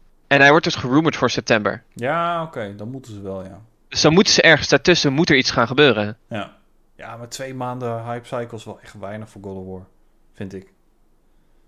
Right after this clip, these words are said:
Speaker 2: Want we hebben eigenlijk
Speaker 1: Ja.
Speaker 2: bijna niks van die game gezien, hè. We hebben één hele korte
Speaker 1: We hadden
Speaker 2: trailer gezien en dat is het.
Speaker 1: we hadden ook niet heel veel gezien van Horizon, in principe.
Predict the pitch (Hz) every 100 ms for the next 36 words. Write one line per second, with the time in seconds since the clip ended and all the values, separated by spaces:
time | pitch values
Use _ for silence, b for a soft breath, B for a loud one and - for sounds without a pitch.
0 | _ _ 101 110 135 139 143 - 135 143
1 | 143 147 - 131 120 123 117 110 120 104
2 | 110 117 120 120 120 120 113 120 - 185
3 | 196 113 - 107 117 113 107 107 101 156
4 | 180 185 185 208 - - 185 147 156 196
5 | 202 175 165 190 190 185 180 170 170 -
6 | 147 160 170 196 135 110 - 120 - 131
7 | 113